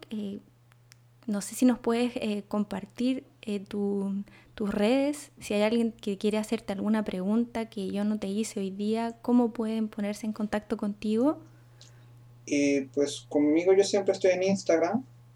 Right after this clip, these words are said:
Speaker 2: tengo un perfil de fotografía, mi, el perfil es, este, David, david piso frame punto exe.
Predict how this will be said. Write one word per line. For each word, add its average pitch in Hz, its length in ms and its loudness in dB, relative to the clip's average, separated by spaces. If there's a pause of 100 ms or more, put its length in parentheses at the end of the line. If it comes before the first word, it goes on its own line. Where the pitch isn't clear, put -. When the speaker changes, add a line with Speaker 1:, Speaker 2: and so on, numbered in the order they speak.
(600)
Speaker 2:
tengo 147 320 2
un 151 140 2
perfil 151 360 4
de 139 80 6
fotografía, 127 680 6 (1500)
mi, 131 500 6 (120)
el 123 180 0
perfil 139 460 0
es, 151 340 6
este, - 460 -4
David, 127 440 6 (1300)
david 147 520 8 (320)
piso 160 260 8
frame 170 500 4
punto 143 380 8
exe. 135 340 6